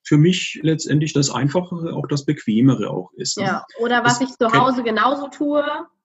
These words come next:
Speaker 2: äh, wenn ich
Speaker 1: Mhm.
Speaker 2: mit der Wäsche die Treppe
Speaker 1: Ja.
Speaker 2: runtergehe oder was ich halt so
Speaker 1: Ja.
Speaker 2: kenne die letzten zwanzig Jahre, ne? <laughs>
Speaker 1: Eben. Und die letzten zwanzig Jahre ist ein gutes Stichwort. Ich habe ja über viele Jahre hinweg die Lernerfahrung gemacht.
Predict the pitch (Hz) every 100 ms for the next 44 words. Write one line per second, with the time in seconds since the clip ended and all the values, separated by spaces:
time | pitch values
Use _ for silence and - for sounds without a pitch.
0 | _ 240 254 247 240 - 233 226 208 277
1 | 226 247 262 240 233 - 262 233 240 233
2 | 220 233 226 226 220 214 202 214 220 214
3 | _ - _ - 208 220 262 139 208 277
4 | 269 214 196 196 196 - 208 190 196 196
5 | 185 185 208 302 311 320 277 - _ _
6 | _ _ _ _ - - 98 - - 135
7 | 135 143 - - 185 156 143 135 110 131
8 | 254 262 214 190 190 - 185 240 240 214
9 | 185 185 185 170 160 160 - 196 208 151
10 | 160 180 190 175 175 - 139 110 131 180
11 | 180 170 165 185 180 180 202 - -